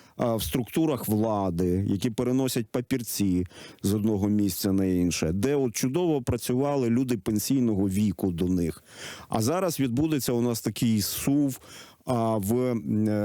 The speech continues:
в розподілі системи праці, та? Ну, от побільше нових працівників, які нібито щось виконують. Але таким чином вони отримують, е, ну, о-, ось це звільнення від мобілізації.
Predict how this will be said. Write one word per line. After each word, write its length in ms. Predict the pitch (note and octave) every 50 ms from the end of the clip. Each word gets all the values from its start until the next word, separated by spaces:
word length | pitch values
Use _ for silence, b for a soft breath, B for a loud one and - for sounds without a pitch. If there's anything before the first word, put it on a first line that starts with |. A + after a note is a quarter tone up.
| G#2+ G#2+ G#2 G2+
в 100 | B2 A#2+
розподілі 580 | C#3+ C3+ - - - F3 E3+ D3 D3+ C#3 C3+ B2+
системи 480 | - C3 A#2 - - C3+ A#2+ A#2 A#2
праці, 600 | G2 - - G2 F2 D#2+ D#2+ - - - A2+ A2+ - _
та? 280 | - C#3 D#3 E3 E3 -
Ну, 280 | - C3+ D#3 D3 C3+ A#2+
от 100 | F#2+ -
побільше 720 | - C3+ B2+ B2+ D3+ E3+ F3 D#3 - - A#2 G#2+ G2 F#2 B B B B B -
нових 340 | A#2 C3 C3 C3 C3+ A#2+ -
працівників, 680 | - A2+ A2+ - - C3 C3+ D#3 D#3 - B3 A3 G3+
які 380 | F3 C3 B2 - D#3+ E3 D#3+ C#3 B B B B -
нібито 400 | D3+ G3 G#3+ E3+ E3 - - C3+
щось 320 | - - E3 E3 - -
виконують. 760 | C3 C3 - - C3+ A#2 G2 F2+ E2+ E2 D#2+ D2 - - B B B B B B B B -
Але 400 | B2 B2 C3+ D3+ D#3+ D#3+ D3+ C#3
таким 360 | - C#3 A#2 - D3+ C3+ B2
чином 400 | - - A3+ A#3 G#3+ F#3+ D3 C3
вони 280 | B2+ C3+ D3 E3 F3 E3
отримують, 760 | C3 A2+ - C3 C#3+ C#3+ C#3 C3+ C3 B2 A#2+ A#2 G2+ - G#2+
е, 80 | G2 G#2+
ну, 680 | A2 G#2 G2 G2 G2 G2+ A2 A#2 B2 B2 A#2+ A2+ F2 F#2+
о-, 300 | G2+ F#2+ F#2 D#2+ - A2+
ось 120 | G#2+ G2
це 160 | - - A2+ G#2
звільнення 500 | F2 G2 B2+ C#3+ C3+ C3 B2 A#2 A2+ A2
від 180 | G#2 A2 G2
мобілізації. 840 | G#2+ G#2 F#2+ F#2 G#2 F#2+ F#2+ F#2+ E2+ F2 D2 B1+ - - - -